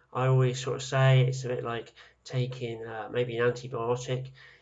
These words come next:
If you, the doctor or the G P recommends an antibiotic and it doesn't work the first time,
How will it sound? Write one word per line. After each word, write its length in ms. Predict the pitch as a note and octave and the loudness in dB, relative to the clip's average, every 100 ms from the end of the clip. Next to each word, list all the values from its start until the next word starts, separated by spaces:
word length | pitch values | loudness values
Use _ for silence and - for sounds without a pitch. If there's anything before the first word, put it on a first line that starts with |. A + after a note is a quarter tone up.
| _ | _
If 560 | C3 C3+ C3 - - - | -6 -4 -4 -6 -14 -14
you, 380 | A#2+ A#2+ A#2 A2 | -10 -10 -10 -10
the 80 | A2+ | -8
doctor 440 | C#3 C3 - C3 B2+ | -6 -6 -6 -4 -4
or 60 | |
the 80 | A#2 | -4
G 220 | C3 B2 | -6 -10
P 280 | - A#2 A2+ | -8 -10 -4
recommends 540 | A#2 A#2+ A#2+ A#2+ A2 | -4 -4 -6 -6 -6
an 80 | A#2 | -6
antibiotic 720 | A#2 A2+ A2 A#2 B2 C3 A#2+ | -6 -6 -2 2 2 2 -4
and 80 | - | -4
it 140 | - - | -12 -6
doesn't 260 | B2+ A#2 | -6 -6
work 380 | - B2 B2+ - | -2 2 2 0
the 80 | - | -8
first 320 | B2+ B2 - | -4 -4 -2
time, 320 | C3 C3 C3 | 4 4 4